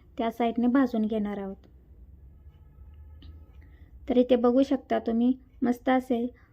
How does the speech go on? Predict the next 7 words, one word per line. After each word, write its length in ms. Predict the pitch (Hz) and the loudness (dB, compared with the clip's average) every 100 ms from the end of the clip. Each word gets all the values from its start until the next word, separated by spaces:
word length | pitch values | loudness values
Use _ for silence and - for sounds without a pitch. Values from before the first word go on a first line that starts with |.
| _ - | _ -10
आपलं 460 | 240 233 233 233 233 240 | -4 0 0 0 -2 -4
एका 220 | 240 240 | 0 0
साईडनं 480 | 247 247 247 247 240 | 2 0 2 4 6
मिरची 580 | 254 254 - 226 240 - - | 4 4 -4 -4 -6 -10 -8
भाजून 440 | 240 240 220 233 247 | -2 -2 0 2 4
झालेली 440 | 262 233 240 233 | 4 2 2 2
आहे, 260 | 233 214 | -2 -2